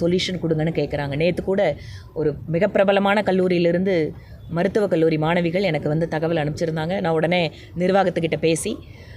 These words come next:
அந்த குழந்தைங்களை பாதிக்காம, அவங்க ஐடென்டிட்டி தெரியாம இந்த பிரச்சனைக்கு சொல்யூஷன் கொடுக்கணும் அப்படிங்கிற விஷயத்தையும் நாங்க பண்ணிட்டு இருக்கிறோம்.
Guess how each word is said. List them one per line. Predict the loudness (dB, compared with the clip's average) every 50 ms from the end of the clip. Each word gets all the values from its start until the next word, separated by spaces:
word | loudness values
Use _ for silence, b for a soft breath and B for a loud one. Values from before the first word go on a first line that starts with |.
| B B B
அந்த | -4 -2 0
குழந்தைங்களை | 2 4 4 4 4 4 4 4 4 4 4
பாதிக்காம, | 4 4 4 4 2 2 2 2 2 2
அவங்க | 2 2 2 2 2
ஐடென்டிட்டி | 2 2 2 0 0 0
தெரியாம | 0 2 2 2 2 2 0 0
இந்த | 0 0 0 0
பிரச்சனைக்கு | 0 -2 -2 -2 -4 -4 -4 -2
சொல்யூஷன் | 0 0 0 0 0 -2 -4 -4
கொடுக்கணும் | -4 -4 -4 -4 -4 -2 -2 -2
அப்படிங்கிற | -2 -2 -2 -2 -2 -2 -2
விஷயத்தையும் | -2 -4 -2 -4 -4 -2 -2 -2 -2
நாங்க | -2 -4 -4 -4
பண்ணிட்டு | -4 -2 -2 -2 -2 -2
இருக்கிறோம். | -4 -6 -6 -8 -10 -12